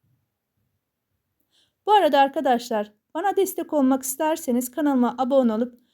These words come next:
beğeni tuşuna da basarsanız ve zil sesini açık tutarsanız bundan sonraki videolarımdan haberdar olabilirsiniz. Şimdiden çok teşekkür ederim destekleriniz için.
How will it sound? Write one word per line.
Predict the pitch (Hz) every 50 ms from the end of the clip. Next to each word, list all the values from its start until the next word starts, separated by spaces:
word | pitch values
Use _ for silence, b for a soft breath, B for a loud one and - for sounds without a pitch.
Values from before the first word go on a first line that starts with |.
| _ _ _ _ -
beğeni | 294 311 311 330 415 403
tuşuna | - 320 - - 277 254 226 208
da | 226 220
basarsanız | 269 277 269 - 330 294 294 294 - 262 226 226 240 240 - _ _ _ -
ve | 269 262 254
zil | 294 370 427
sesini | 403 - 330 285 - 277 247 240
açık | 269 277 - 285 -
tutarsanız | - _ - 330 311 294 285 - 240 233 220
bundan | 247 262 262 277 330 392
sonraki | - - 294 269 247 - 240
videolarımdan | 247 247 233 247 233 226 226 226 226 226 247 277 294
haberdar | - 254 226 226 226 226 220 233 233 - -
olabilirsiniz. | 208 202 208 202 208 214 254 302 302 - - 285 277 285 285 285 - b b b b b b b
Şimdiden | - 370 349 320 311 294 294
çok | 285 311 302 - -
teşekkür | 302 285 - 311 285 285 - 302
ederim | 302 302 269 302 302 302 311 349 349 _ _ _ _ _ -
destekleriniz | 302 262 262 - 247 233 226 220 208 208 202 190 185
için. | 190 190 - - 190 196 -